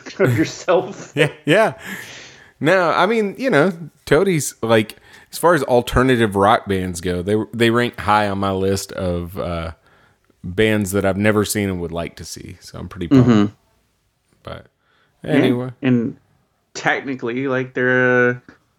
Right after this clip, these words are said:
Speaker 1: semi-local band 'cause they're
Speaker 2: Yeah.
Speaker 1: from, like, Fort Worth or whatever.
Speaker 2: Yeah, we should ask, uh, the guys that we chat with, uh, that are all in California if the Toadies are still even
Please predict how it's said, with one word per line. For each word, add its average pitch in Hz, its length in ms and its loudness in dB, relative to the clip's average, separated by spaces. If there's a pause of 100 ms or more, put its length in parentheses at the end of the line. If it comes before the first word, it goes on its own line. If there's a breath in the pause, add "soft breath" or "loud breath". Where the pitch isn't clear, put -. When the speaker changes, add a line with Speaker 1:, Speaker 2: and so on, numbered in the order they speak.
(120)
Speaker 1:
semi-local 156 680 0
band 104 600 -4
'cause 113 220 -6
they're 117 120 0
Speaker 2:
Yeah. 190 60 -4
Speaker 1:
from, 117 140 0
like, 110 220 0
Fort - 260 2
Worth 127 260 2
or 107 60 2
whatever. 98 520 2 (600 soft breath)
Speaker 2:
Yeah, 208 140 4
we 220 160 0
should 370 280 0
ask, 131 460 0
uh, 113 340 2 (640)
the 113 140 -2
guys 117 360 2
that 113 120 -2
we 110 100 -2
chat 110 380 2
with, 95 420 -4
uh, 92 300 0
that 98 200 -4
are 104 120 2
all 104 120 4
in 98 100 -4
California 101 680 -2
if - 440 -10
the 101 120 -2
Toadies 104 480 0
are 95 80 0
still 107 400 -2
even 98 380 -4